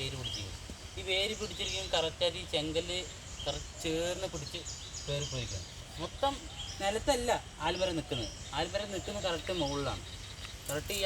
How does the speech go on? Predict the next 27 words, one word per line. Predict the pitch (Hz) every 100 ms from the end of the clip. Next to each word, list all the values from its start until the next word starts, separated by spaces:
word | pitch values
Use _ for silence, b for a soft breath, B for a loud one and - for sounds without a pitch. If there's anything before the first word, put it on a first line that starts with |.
| 175
അമ്പലത്തിൻ്റെ | 165 180 190 190 165
മേൽഭാഗത്താണ് | 156 156 160 156 151
ഈ | 139
ആൽമരം | 123 123 120
നിൽക്കുന്നത്. | - - - - - -
നമ്മുടെ | 165 214 226
ഈ | 220
ചുറ്റുവട്ടത്തിൽ | 208 - 240 233 226 220 220
തന്നെ | 214 214 220 - - -
ഇത്ര | - 208 185
അടിപൊളി | 190 208 214 190
ഭംഗിയുള്ള | 180 185 196 208 208
ഒരു | 196 -
സ്ഥലമാണ്. | 151 143 127 104 - - - - - - - - - - -
ഇത് | 190 202
നമ്മുടെ | 196 226 -
ശ്രദ്ധയിൽ | 202 190 196 226 214
ഇതുവരെ | 202 202 190
നമ്മൾ | 190 165
പെട്ടിട്ടില്ല | 131 - 147 120
കേട്ടോ. | 104 92 - - -
അപ്പോൾ | - 156 147
ബാക്കൊക്കെ | 147 170 175 185
നോക്കി | 165 151 151
എന്ത് | 147 165 147
രസമാണെന്ന് | 123 156 151 151
നോക്കി. | 127